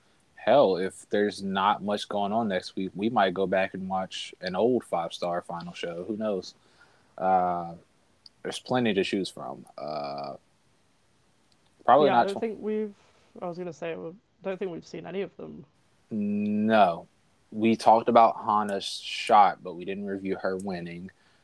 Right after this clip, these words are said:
Speaker 1: We haven't talked about any other five-star final,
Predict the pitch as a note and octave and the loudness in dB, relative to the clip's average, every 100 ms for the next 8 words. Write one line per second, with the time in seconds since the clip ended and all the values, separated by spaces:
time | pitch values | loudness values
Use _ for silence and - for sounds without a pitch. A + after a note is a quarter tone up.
0 | _ - G2+ A#2 A#2 A2+ A#2 G#2+ G#2 G2 | _ -8 2 4 4 4 2 4 4 4
1 | - A2 G#2+ G2+ - E2+ E2+ - E2 D#2+ | 2 0 2 0 -2 -6 -6 -10 -10 -6
2 | F2 F2 - - - E2+ E2+ F2 F#2+ | -6 -8 -12 -14 -8 -6 -8 -12 -14